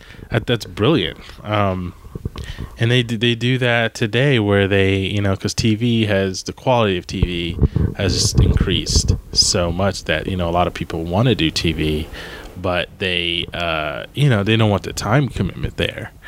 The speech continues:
And so you just kinda make it work. I know, um, Viola Davis with How to Get Away with Murder,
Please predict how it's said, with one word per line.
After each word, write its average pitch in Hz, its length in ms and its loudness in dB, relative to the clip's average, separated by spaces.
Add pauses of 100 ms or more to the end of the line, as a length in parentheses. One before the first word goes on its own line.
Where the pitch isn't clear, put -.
(260)
And 107 120 0
so 104 240 2
you 98 160 -2
just 104 180 -4
kinda 98 220 0
make 90 240 -4
it - 100 -8
work. 95 440 2 (480)
I 101 100 4
know, 92 380 4
um, 82 380 -8
Viola 92 420 0
Davis 92 520 -2
with - 500 -6
How 92 100 0
to 90 80 -2
Get 87 160 -6
Away 85 180 0
with 80 160 -4
Murder, 87 560 -2